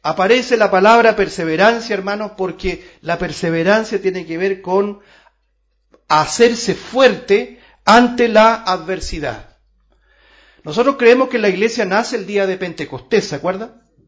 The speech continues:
El día de Pentecostés es una, era una fiesta, eh,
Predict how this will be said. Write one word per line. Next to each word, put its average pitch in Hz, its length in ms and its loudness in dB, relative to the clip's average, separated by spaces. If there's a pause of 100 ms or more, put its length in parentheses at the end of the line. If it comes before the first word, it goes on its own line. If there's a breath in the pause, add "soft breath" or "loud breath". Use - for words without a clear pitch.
(120)
El 143 100 -20
día 185 160 0
de 202 120 -2
Pentecostés 196 760 -4
es 180 140 -6
una, 180 400 -6
era 190 160 -8
una 185 140 -6
fiesta, 156 840 -6 (100)
eh, 123 460 -20